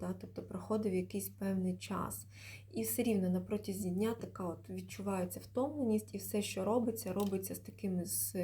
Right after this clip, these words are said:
до-, з докладанням великої кількості якихось зусиль. О, то зараз організм все-таки став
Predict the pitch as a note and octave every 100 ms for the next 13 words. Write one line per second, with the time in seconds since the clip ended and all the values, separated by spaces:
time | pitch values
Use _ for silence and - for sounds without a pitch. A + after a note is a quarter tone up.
0 | E3+ F3 G3 - - F#3+ G3+ A3 G#3+ G#3
1 | A#3 C4 A3 F#3+ G3 G#3 - G3+ F#3 -
2 | A#3 G3+ A3 - F#3+ F3+ F#3+ G#3 - F#3+
3 | F#3+ G3+ - G#3 - - - - - -
4 | - - F3+ F3 - G3+ A#3+ E4 D#4+ G#3+
5 | G#3+ G#3 A#3 - A3 A3 - F#3+ - G3